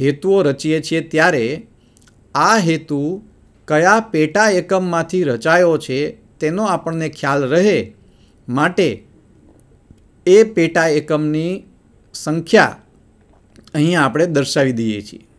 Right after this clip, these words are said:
જેનો આગળ ઉપર આપણને ખૂબ લાભ થવાનો છે, આપણે સમજશું. પણ એ એટલું નોંધીએ છીએ કે દરેક હેતુની સાથે એ કયા પેટા એકમમાંથી છે તેની નોંધ થયેલી છે. તો અહીંયા તમે જોઈ શકો છો લગભગ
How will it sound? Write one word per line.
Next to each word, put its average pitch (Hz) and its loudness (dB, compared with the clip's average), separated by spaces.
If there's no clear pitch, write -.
જેનો 147 -2
આગળ 143 2
ઉપર 175 0
આપણને 160 -4
ખૂબ 180 0
લાભ 139 0
થવાનો 117 -4
છે, - -20
આપણે 135 -2
સમજશું. 180 -2
પણ 202 4
એ 185 4
એટલું 202 2
નોંધીએ 190 2
છીએ 135 -2
કે 180 0
દરેક 175 6
હેતુની 156 -2
સાથે 156 0
એ 160 0
કયા 160 0
પેટા 185 0
એકમમાંથી 165 0
છે 156 0
તેની 156 -2
નોંધ 147 0
થયેલી 131 -2
છે. - -20
તો 180 6
અહીંયા 185 4
તમે 185 0
જોઈ 175 4
શકો 185 0
છો 175 0
લગભગ 147 2